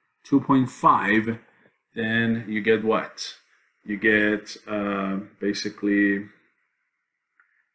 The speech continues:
three fifty, and then add fifty to it, you're gonna get four hundred, right? So now this guy makes sense, right? If you want, instead of fifty mil, you can say what? Let's see if we say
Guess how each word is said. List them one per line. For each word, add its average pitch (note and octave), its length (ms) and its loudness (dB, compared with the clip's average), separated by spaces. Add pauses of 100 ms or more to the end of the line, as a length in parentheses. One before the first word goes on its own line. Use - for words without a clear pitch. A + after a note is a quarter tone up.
(540)
three A#2+ 160 2
fifty, F#3 640 2
and A#2 220 0
then A#2 220 0
add A#2 180 -2
fifty C#3+ 400 0
to B2 240 -4
it, A2+ 140 -2
you're G#2 100 -8
gonna G#2 180 -2
get G2 200 -6
four G2 220 -12
hundred, - 420 -12 (340)
right? C3+ 400 -8 (840)
So G#2+ 140 -14
now A#2+ 600 2
this A#2+ 300 -4
guy A2+ 420 0
makes G#2+ 840 -6 (100)
sense, - 760 -6 (1600)
right? B2+ 220 -6 (1300)
If A2+ 180 -10
you C3 100 2
want, C#3+ 240 4
instead C3+ 340 0
of C3 200 2
fifty C#3+ 360 2
mil, C3 520 6
you A2+ 80 -4
can A#2 220 -4
say B2 220 -2
what? A#2+ 440 -6
Let's A#2+ 280 -6
see A#2+ 160 -6
if A2+ 120 -8
we A2 80 -6
say A#2 440 -2